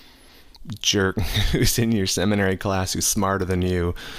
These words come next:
He's like, "Oh, I already learned Hebrew before I came here." And you're like, "Okay, I barely know English." Don't worry about it. Don't try to keep up with everybody. You know, there'll be guys, "I'm taking twenty-one credits this semester."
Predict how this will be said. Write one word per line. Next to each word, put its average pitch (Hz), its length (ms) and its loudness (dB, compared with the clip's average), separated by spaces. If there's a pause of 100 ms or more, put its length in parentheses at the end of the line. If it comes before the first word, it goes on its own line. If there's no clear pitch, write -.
He's 92 320 -2
like, 80 140 -2
"Oh, 117 160 2
I 110 120 2
already 120 220 2
learned 107 320 2
Hebrew 95 320 0
before 98 300 -2
I 104 40 -4
came 143 300 0
here." 92 340 0
And 107 100 -2
you're 92 120 -2
like, 90 200 -4 (260)
"Okay, - 380 -4
I - 100 -6
barely 85 320 -4
know 85 160 -2
English." - 420 -4 (1700)
Don't 120 200 0
worry 85 160 -4
about 80 260 -4
it. - 160 -8 (280)
Don't 123 140 -2
try 123 140 -2
to 104 60 -4
keep - 240 -4
up 80 160 -4
with 82 100 -4
everybody. 80 500 -4 (340)
You 135 120 0
know, 131 60 2
there'll 127 140 0
be 113 80 -2
guys, 98 340 -2
"I'm 92 220 -2
taking 104 240 -2
twenty-one 101 380 0
credits 110 300 -4
this 95 100 -2
semester." 87 420 -4